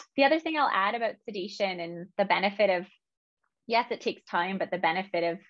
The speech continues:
um, taking this gradual kind of exposure and, and, um, gaining these skills is youth generally don't remember. They don't remember the sedation experiences, right? So they also don't get the opportunity to learn over time,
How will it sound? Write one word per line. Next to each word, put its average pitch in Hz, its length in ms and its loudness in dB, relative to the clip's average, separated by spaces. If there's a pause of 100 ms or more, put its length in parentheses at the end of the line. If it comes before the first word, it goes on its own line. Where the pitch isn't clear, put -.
(100)
um, 175 440 -8 (340)
taking 196 340 0
this 170 180 -2
gradual 160 760 2 (320)
kind 196 120 2
of 185 80 0
exposure 165 680 0
and, 160 400 -4
and, 175 360 -6
um, 165 340 0
gaining 180 320 0
these 165 200 -6
skills 180 440 4 (320)
is 226 160 4
youth 269 360 0
generally 381 360 4
don't 196 220 2
remember. 180 580 -2
They 220 80 0
don't 262 140 -4
remember 285 300 0
the 185 240 -4
sedation - 420 -8
experiences, - 800 -8 (140)
right? 277 240 -2 (300)
So 277 80 0
they 302 100 4
also 302 320 2
don't 262 240 -2
get 285 140 0
the 269 100 0
opportunity 220 640 -4
to 214 140 -4
learn 220 520 -4
over 202 300 2
time, 277 500 -6